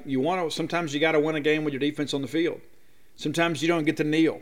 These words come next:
Sometimes you gotta make a play. That's basically what we had here,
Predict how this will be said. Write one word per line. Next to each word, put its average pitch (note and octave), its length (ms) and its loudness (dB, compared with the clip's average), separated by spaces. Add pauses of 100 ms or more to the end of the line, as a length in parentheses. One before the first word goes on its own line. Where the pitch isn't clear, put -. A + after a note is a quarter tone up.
Sometimes D3 460 -2
you D#3 60 2
gotta D3+ 120 4
make D#3+ 200 -2
a C3 40 -4
play. C#3 400 -2 (580)
That's E3 380 -2
basically E3+ 680 4
what D#3+ 180 6
we D3 140 4
had D3 160 4
here, C3 320 -2